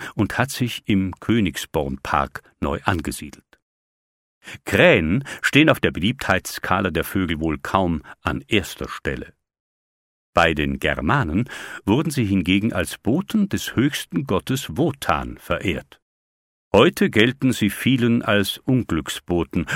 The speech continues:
oder gar Todesbringer. Man behauptet auch, sie würden der Landwirtschaft schaden.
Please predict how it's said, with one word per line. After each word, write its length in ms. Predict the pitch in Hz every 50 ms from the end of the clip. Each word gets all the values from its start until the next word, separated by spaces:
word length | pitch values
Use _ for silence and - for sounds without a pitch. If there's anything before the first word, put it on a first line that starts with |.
| - -
oder 260 | - 80 71 69 67
gar 320 | - 73 71 69 65 64 - - -
Todesbringer. 1080 | _ - - 127 131 67 - 69 65 - - - _ - - 69 69 65 64 62 62 - _ _ _ _ _ _ _ _ _ _ _ _ _
Man 260 | - 90 98 117 120
behauptet 500 | 110 107 82 131 170 196 - - - -
auch, 320 | - - 82 98 120 - - - - - - _
sie 220 | - - 101 85
würden 280 | 101 127 147 139 165 143
der 140 | 113 90
Landwirtschaft 840 | 78 76 87 123 143 139 - - 80 69 - - - 73 - - -
schaden. 380 | - - 73 65 67 67 -